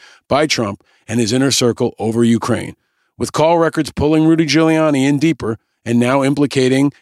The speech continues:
Congressman Devin Nunes, most annoying person in America, further into the scandal.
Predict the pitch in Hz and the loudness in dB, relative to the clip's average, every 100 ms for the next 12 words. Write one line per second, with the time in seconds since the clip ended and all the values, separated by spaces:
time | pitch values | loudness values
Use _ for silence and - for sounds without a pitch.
0 | _ 110 113 120 - 123 120 110 113 117 | _ -6 -2 -2 0 0 2 0 2 4
1 | 131 147 131 101 113 - _ _ - 104 | 4 4 2 -2 -4 -6 _ _ -8 -6
2 | 101 107 113 117 - 113 - 101 107 123 | -4 0 0 0 0 -2 -2 0 2 2
3 | 151 139 135 127 - - - 180 170 147 | 2 -2 -4 -6 -10 -12 -2 0 2 2
4 | 143 - - 113 117 123 117 107 - 127 | 0 -4 -8 -4 -2 -2 -2 -2 0 -2
5 | 117 - | -2 -6